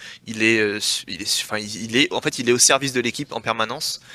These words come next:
Euh, il est, mais complètement dédié à, au, au jeu. Il joue, il joue pour gagner les games en fait. Il joue pas pour briller individuellement, il joue pour gagner les games. Et,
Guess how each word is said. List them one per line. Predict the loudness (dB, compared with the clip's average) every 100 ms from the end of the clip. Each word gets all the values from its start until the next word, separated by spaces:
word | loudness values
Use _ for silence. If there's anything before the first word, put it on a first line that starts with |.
| -20 -14 -6
Euh, | -2 0 -2 -2
il | -6 -6 -4
est, | -4 -4
mais | -8
complètement | -4 -2 0 -2
dédié | -2 -2 2 2 4 4
à, | 2 0 -2 -4 -6 -8 -10 -12 -10
au, | -10 -12 -10
au | -6
jeu. | -4 -2 -2
Il | -2
joue, | -4 -6 -6
il | -4
joue | -2 -2 -6 -8
pour | -10 2
gagner | 4 4
les | 2
games | 2 -2
en |
fait. | -6 -14 -16 -16 -14 -8
Il |
joue | -8 0
pas | 2
pour | 4 0
briller | 0 -2
individuellement, | -2 -4 -4 -2
il | -2
joue | -2 -4
pour | -2
gagner | 0 -2
les | -4
games. | -8 -12 -6
Et, | 0 2 2 0 -4